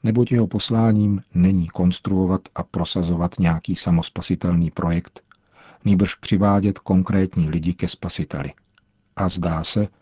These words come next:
že se mu spolu s likvidací usazenin zhoubné majestátnosti v církevních strukturách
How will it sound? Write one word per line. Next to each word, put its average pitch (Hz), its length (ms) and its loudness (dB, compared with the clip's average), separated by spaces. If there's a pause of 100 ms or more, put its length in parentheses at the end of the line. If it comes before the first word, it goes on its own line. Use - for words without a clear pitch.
(360)
že 98 140 0
se 143 180 0
mu 139 120 4
spolu 131 360 0
s - 100 -6
likvidací 110 680 0
usazenin 98 680 0
zhoubné 85 600 -2
majestátnosti 82 960 -4
v - 80 -18
církevních 90 600 -2
strukturách 90 800 -4